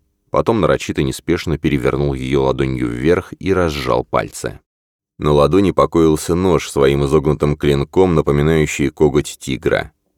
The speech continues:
На одном конце острого крюка виднелось отверстие для пальца воина, позволяющее молниеносным взмахом наносить тысячи смертоносных надрезов.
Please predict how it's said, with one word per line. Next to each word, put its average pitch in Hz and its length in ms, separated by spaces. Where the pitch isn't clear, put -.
На 71 180
одном 78 280
конце 71 380
острого 71 320
крюка 71 300
виднелось 71 500
отверстие 78 680
для 65 200
пальца 67 440
воина, 71 480
позволяющее 90 760
молниеносным 95 1080
взмахом 80 680
наносить 76 540
тысячи 87 380
смертоносных 69 840
надрезов. 62 560